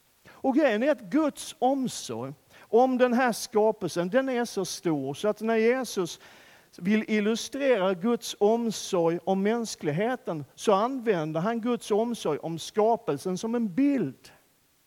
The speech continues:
för det. I Matteus sex, du kanske känner igen det och kommer ihåg det här, så säger Jesus och talar om,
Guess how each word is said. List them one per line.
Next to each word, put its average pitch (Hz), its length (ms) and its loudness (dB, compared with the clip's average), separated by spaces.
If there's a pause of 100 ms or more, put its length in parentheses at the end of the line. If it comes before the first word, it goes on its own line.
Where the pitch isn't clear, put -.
(160)
för 254 420 0
det. 113 300 -14 (1500)
I 226 100 0
Matteus 262 420 2
sex, - 480 -2
du 208 380 -8
kanske 233 300 -4
känner 208 280 -2
igen 202 240 0
det 165 80 -2
och 170 60 -6
kommer 185 240 -4
ihåg 170 280 0
det 165 60 -2
här, 151 140 -2 (360)
så 247 160 -4
säger 247 520 4
Jesus 214 460 2
och 202 100 0
talar 226 400 2
om, 202 240 2